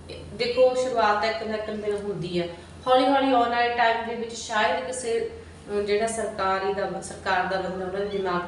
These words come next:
ਤੱਕ ਇਹ ਗੱਲ ਜਾਵੇ ਤੇ ਸ਼ਾਇਦ ਉਹ ਫਿਰ ਇਸ ਚੀਜ਼ 'ਤੇ ਵਧੀਆ ਐਕਸ਼ਨ ਕੁਛ ਲੈਣ ਜਾਂ ਕੁਛ ਨਵੇਂ rule and regulation ਬਣਨ, ਕਿਉਂਕਿ ਇਹ ਸਮਾਜ ਸਭ ਦਾ ਸਾਂਝਾ ਹੈ ਜੀ, ਇੱਥੇ ਸਭ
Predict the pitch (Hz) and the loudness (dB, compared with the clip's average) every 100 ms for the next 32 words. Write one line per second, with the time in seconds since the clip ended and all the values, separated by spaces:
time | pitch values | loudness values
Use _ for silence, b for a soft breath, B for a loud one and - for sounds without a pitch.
0 | - 185 185 185 175 170 170 170 170 175 | -6 -8 -6 -2 -2 0 -2 -4 -4 -4
1 | - - 190 180 175 - 190 185 185 185 | -6 -8 -6 -4 -4 -6 -4 -4 -4 -6
2 | 190 202 - 180 180 175 175 175 170 208 | -6 -6 -6 -6 -6 -2 -2 -2 -4 -2
3 | 208 214 B B B - 240 247 - 294 | -2 -2 B B B -6 -2 -2 -2 0
4 | 277 247 233 - 208 185 190 208 202 190 | 0 -2 -6 -4 -2 0 0 0 0 0
5 | 190 190 190 B - - 226 - - - | -2 -4 -8 B -14 -4 -4 -4 -8 -10
6 | - 214 214 220 226 247 233 220 226 226 | -8 0 2 4 2 2 2 0 -2 0
7 | 214 208 196 208 214 214 226 202 185 196 | 2 2 0 0 0 0 -4 -2 -2 -2
8 | 220 214 - - - - - - - - | -2 -4 -8 -14 -16 -18 -18 -18 -18 -18
9 | - - - - - - - - - - | -18 -18 -16 -16 -16 -16 -14 -14 -14 -14
10 | - - - - - 233 233 285 277 240 | -14 -14 -12 -12 -2 0 2 0 0 -2
11 | 214 202 208 208 208 233 247 - 196 190 | -2 0 0 0 -2 0 -2 -2 -4 -2
12 | 214 196 208 214 233 - 208 | -2 -2 -2 -4 -4 -2 -2